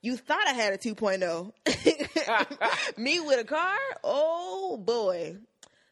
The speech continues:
So, yeah, I just said all of this to say, just don't give up. Not even just ladies dealing with, you know, men or just distractions in school. Young, young black kings, I just need y'all to not give up. Y'all can do it. If I can do it, if I can get through the year two thousand fifteen, 'cause I gave y'all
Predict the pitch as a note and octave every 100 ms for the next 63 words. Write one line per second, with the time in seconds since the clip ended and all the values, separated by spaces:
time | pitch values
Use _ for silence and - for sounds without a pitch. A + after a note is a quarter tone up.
0 | _ C4+ A#3+ A#3+ D#4 - A3+ G#3+ F#3+ G#3
1 | F#3 F#3+ G3+ C#3+ D3 D3+ F#3 G#3+ B3+ C#4
2 | F#3+ E3 E2 - _ _ _ C4+ D#4 A#3+
3 | G3+ F3+ E3+ D#3+ E3 E3 E3+ C#3 A#2 F#2+
4 | - D#3+ D#2 B2+ C#3+ B2+ D#2+ E2 - G#2+
5 | - - _ - D#3+ F#2+ - F#2+ F2 -
6 | - _ _ - - - A2+ F#2+ A2 A3+
7 | A#3 A#3 _ _ _ F3 G3+ A3 G#3 F#3
8 | F#3+ E3+ - A3+ F3+ E3+ F3+ F3 F3+ F#3
9 | E3 F#3 E3 E3 E3 - D#3+ F3+ F3+ A#3+
10 | - G#3 F#3+ F#3+ - F#3+ C4 E4+ D#4 F4+
11 | F4+ - C#4 F#4 D4 D4 C#4+ A#3 A3+ A#3+
12 | A#3+ A3 A3 G3+ A3+ G#3 - F4 B3 G#3
13 | G3 F3+ E3+